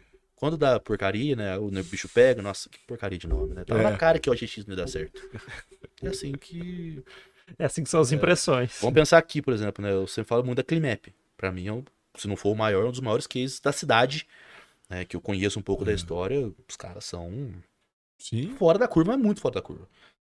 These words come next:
Speaker 1: Climap, né? O que que significa Climap? Não faço a mínima. Clínica médica,
Speaker 2: É.
Speaker 1: pediátrica, sei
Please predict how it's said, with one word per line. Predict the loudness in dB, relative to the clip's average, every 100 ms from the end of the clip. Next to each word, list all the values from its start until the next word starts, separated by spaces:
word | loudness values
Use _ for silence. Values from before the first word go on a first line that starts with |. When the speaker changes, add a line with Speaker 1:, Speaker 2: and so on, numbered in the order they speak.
| _ _ _
Speaker 1:
Climap, | -4 -2 -2 -4 -6 -18 -20 _ _
né? | -14 -10
O |
que | -8
que |
significa | -6 -6 -8
Climap? | -8 -8
Não | -8
faço | -10 -8
a | -6
mínima. | -6 -6 -8 -8
Clínica | -4 -4 -2 -4
médica, | -2 -2 -2 -4 -8 -10 -8 -10 -14 -20 _ _ _
Speaker 2:
É. | -8 -6 -6 -12 _ _ _
Speaker 1:
pediátrica, | -10 -4 0 0 0 -6 -8
sei | -4